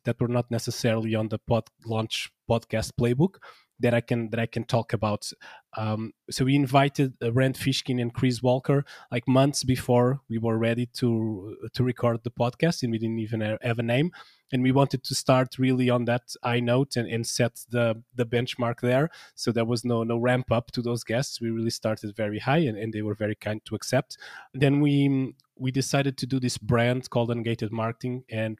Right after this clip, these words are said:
move completely away from the Landbot brand and make it about the content and, and the promise of, uh, discussing marketing tactics and experiments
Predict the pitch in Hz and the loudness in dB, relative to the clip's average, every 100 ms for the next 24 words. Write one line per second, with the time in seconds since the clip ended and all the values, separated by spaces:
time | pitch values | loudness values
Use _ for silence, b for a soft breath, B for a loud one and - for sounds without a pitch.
0 | - 113 - 113 113 113 117 110 107 113 | -6 -6 -4 -8 -4 -4 -2 -2 0 2
1 | 123 - 117 110 110 113 110 113 - 120 | 0 0 -4 -2 -2 -2 -2 -4 -2 0
2 | 131 170 B B - 113 117 113 117 113 | 0 -2 B B -6 -2 -2 -2 -2 0
3 | 113 - - 120 - 214 - B B B | -2 -2 0 0 0 -4 -4 B B B
4 | - 120 117 113 110 110 107 117 135 127 | -8 -2 -2 -2 -2 -2 -2 4 6 6
5 | 139 139 - 120 113 - 113 110 107 - | 4 -2 0 -2 -2 -4 -2 -2 -4 -6
6 | - 113 117 113 113 - 104 - 123 - | -4 -4 -2 -2 -2 -4 -8 -4 -4 -4
7 | 123 - 101 104 - 123 127 127 131 - | -8 -6 -10 -8 -2 0 2 0 -2 -6